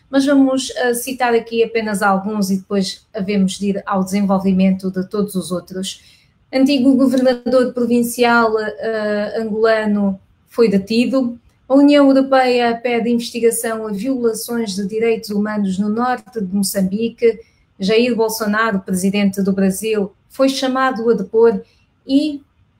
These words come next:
aqui nos Estados Unidos, depois dos incêndios, ah, que aliás ainda, ah, há alguns focos a arder, ah, no oeste do país,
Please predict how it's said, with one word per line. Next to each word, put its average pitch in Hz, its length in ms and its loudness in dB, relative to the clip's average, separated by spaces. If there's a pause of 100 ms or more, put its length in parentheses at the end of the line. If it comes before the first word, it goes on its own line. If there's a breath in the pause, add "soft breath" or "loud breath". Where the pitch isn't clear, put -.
aqui 208 220 0
nos 233 180 4
Estados 220 360 -2
Unidos, 208 460 -2
depois 208 560 2
dos 220 220 -4
incêndios, 208 1040 -2
ah, 196 320 0
que 190 220 -6
aliás 214 760 -2
ainda, 196 600 -2 (280 loud breath)
ah, 190 380 -2
há 196 80 -2
alguns 202 420 -2
focos 208 840 -4
a 214 180 -2
arder, 196 680 0 (260 loud breath)
ah, 196 400 0
no 220 200 2 (160)
oeste 214 560 -2
do 202 160 -4
país, 226 600 -4